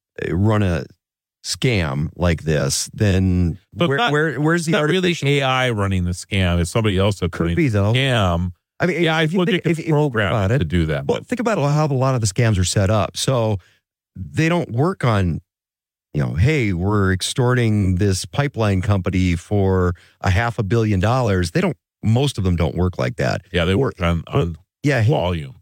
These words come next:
Speaker 1: I, I got a hundred and fifty bucks out of this. I got
Speaker 2: Right.
Speaker 1: twenty dollars out of this.
Speaker 2: Right.
Speaker 1: It's volume.
Speaker 2: Yeah.
Speaker 1: So at what point could they set up those scams, 'cause they're working on volume, that they're gonna blanket everybody? They're,
Speaker 2: Yeah.
Speaker 1: they're, you know.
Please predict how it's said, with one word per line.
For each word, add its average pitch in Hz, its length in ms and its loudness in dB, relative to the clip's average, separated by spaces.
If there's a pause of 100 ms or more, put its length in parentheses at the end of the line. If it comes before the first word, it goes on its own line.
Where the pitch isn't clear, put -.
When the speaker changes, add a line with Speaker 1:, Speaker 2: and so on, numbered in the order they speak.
(100)
Speaker 1:
I, 135 180 -2
I 143 80 0
got 143 160 2
a 139 40 2
hundred 139 240 2
and 123 100 -2
fifty 120 220 -2
bucks 113 280 0
out 104 120 2
of 98 100 2
this. 85 240 0
I 98 80 2
got 90 100 2
Speaker 2:
Right. 73 100 -4
Speaker 1:
twenty 127 240 2
dollars 104 380 2
out 92 160 2
of 85 80 0
this. 87 180 2
Speaker 2:
Right. 76 240 0 (180)
Speaker 1:
It's 127 180 0
volume. 123 540 2
Speaker 2:
Yeah. 76 160 -2 (220)
Speaker 1:
So 143 500 0 (580)
at 113 200 0
what 131 220 0
point 156 420 0 (120)
could 120 260 0
they 117 160 2
set 135 260 0
up 131 160 0
those 110 260 0
scams, 123 680 0
'cause 107 140 2
they're 107 120 2
working 113 360 2
on 110 160 2
volume, 104 560 2 (460)
that 117 340 0
they're 107 240 -2
gonna 143 180 0
blanket 127 380 0
everybody? 67 480 -4
They're, 95 160 2
Speaker 2:
Yeah. 82 80 -2
Speaker 1:
they're, 110 180 0 (420)
you 95 100 0
know. 107 200 2